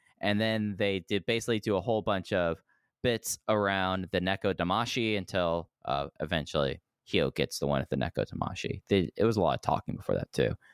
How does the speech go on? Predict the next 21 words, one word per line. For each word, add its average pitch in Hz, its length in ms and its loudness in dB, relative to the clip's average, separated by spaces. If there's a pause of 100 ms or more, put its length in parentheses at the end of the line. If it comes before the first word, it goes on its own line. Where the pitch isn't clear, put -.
(240)
Match 175 240 2
four, 117 460 2 (260)
Genki 139 240 0
Horiguchi 110 500 0
and 87 100 -6
Punch 101 240 -2
Tominaga 87 580 2
lost 82 300 0
to 82 60 -8
Sachioka 85 680 -2
Boy 80 380 2 (260)
and 104 140 0
Takashi 98 420 0
Yoshida 78 540 0
when 73 240 -2 (280)
Tominaga 117 560 0
ate 87 280 -2
a 76 140 -2
powerbomb. 117 640 0 (340)
Match 101 260 -2
five, 92 420 2